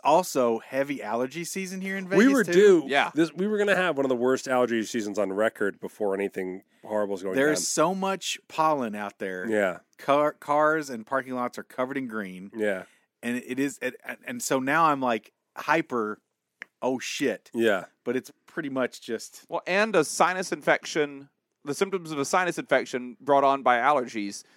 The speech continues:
Speaker 3: mirrors the, uh, covid nineteen symptoms.
Speaker 1: Ex-
Speaker 2: Yes.
Speaker 1: Exactly.
Speaker 2: I know.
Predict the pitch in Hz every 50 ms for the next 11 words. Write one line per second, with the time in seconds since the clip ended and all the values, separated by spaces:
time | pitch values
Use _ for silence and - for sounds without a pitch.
0 | _ _ _ - 104 127 135 139 139 135 131 131 127 123 123 123 120 - - -
1 | _ _ - 127 123 131 120 117 117 110 107 104 - - - 147 131 117 120 120
2 | 120 117 - - - 131 123 117 110 107 101 104 _ - - - 160 135 110 -
3 | - - - - 113 117 131 131 123 110 98 95 - - 104 - 87 85 - _
4 | _ _ _ - 107 107 104 104 101 101 95 90